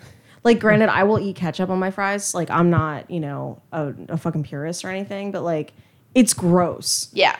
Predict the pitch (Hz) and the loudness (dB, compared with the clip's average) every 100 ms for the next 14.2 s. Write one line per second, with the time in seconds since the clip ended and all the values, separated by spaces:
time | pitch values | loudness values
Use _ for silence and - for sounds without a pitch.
0 | - - 220 214 294 269 226 208 190 190 | -8 -6 -2 0 0 -2 2 6 6 4
1 | - - 190 175 170 165 - 180 165 160 | -2 0 4 4 4 2 -2 0 2 2
2 | - - 165 - 180 151 147 135 - - | -2 -4 -4 -2 0 0 0 -2 -4 -16
3 | - _ - - - - 180 180 180 131 | -20 _ -20 -20 -20 -4 2 2 2 -2
4 | 127 90 - - 160 - 185 180 165 139 | -6 -8 -10 -6 -6 -2 -2 -2 -4 -8
5 | 131 - 160 165 170 196 165 117 120 - | -10 -12 -4 0 4 2 0 -6 -12 -16
6 | _ _ _ _ _ - 214 262 226 214 | _ _ _ _ _ -14 -10 -10 -10 -14
7 | 180 170 180 175 175 - 170 185 - 160 | -6 0 0 0 -4 -6 -2 -2 -2 -6
8 | 160 160 165 - 165 151 - _ _ - | -2 -2 -2 -4 -4 -6 -8 _ _ -4
9 | 196 - 151 147 - 151 101 139 180 - | -4 -2 -2 -2 -4 -4 -2 0 0 0
10 | 151 151 160 139 120 127 170 214 208 220 | 0 0 0 0 -2 -2 -2 -2 -4 -2
11 | 240 269 214 202 202 190 170 170 - - | -4 0 2 4 4 2 0 -4 -10 -20
12 | - _ - 214 190 160 95 175 - - | -20 _ -12 0 4 4 2 -4 -10 0
13 | 208 156 - - - - - - 226 226 | 4 4 2 -8 -18 -20 -20 -2 6 6
14 | 226 220 | 6 0